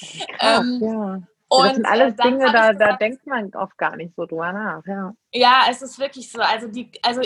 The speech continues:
Speaker 2: eigentlich, gerade ich, es, eigentlich als Frau vor allem, ne? Also obwohl ich ja Zeugnisse vorlegen konnte und
Speaker 1: Ja, und
Speaker 2: Gehaltsausweisungen, die zum
Speaker 1: ihr seht
Speaker 2: Teil, also
Speaker 1: Yara jetzt nicht, aber wenn ihr mal auf Instagram klickt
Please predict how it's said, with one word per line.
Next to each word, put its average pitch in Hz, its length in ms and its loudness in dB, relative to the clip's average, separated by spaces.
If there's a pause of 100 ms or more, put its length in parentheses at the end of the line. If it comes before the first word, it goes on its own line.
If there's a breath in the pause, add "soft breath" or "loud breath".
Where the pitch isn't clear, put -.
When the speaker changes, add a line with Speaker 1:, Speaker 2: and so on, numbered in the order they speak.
Speaker 2:
eigentlich, 294 600 -2 (200)
gerade 240 240 4 (100)
ich, 233 220 -10
es, - 360 -20 (120)
eigentlich 247 320 -2
als 233 160 -8
Frau 262 340 4
vor 269 240 0
allem, 240 340 0
ne? 233 300 -2
Also 226 240 -6
obwohl 262 280 -2
ich 254 120 -12
ja 240 300 -2
Zeugnisse 254 560 -6
vorlegen 240 480 0
konnte 240 340 -2
und 226 300 -8 (300)
Speaker 1:
Ja, 170 180 -4
und 208 120 2
Speaker 2:
Gehaltsausweisungen, 247 600 2
die 240 140 -6
zum 214 160 4
Speaker 1:
ihr 185 60 4
seht 202 120 6
Speaker 2:
Teil, 247 160 4
also - 20 8
Speaker 1:
Yara 202 340 4
jetzt 202 300 -2
nicht, 226 240 -2
aber 185 240 0
wenn 190 140 -2
ihr 208 100 -4
mal 196 160 -4
auf 180 100 -2
Instagram 190 540 -4
klickt 226 420 0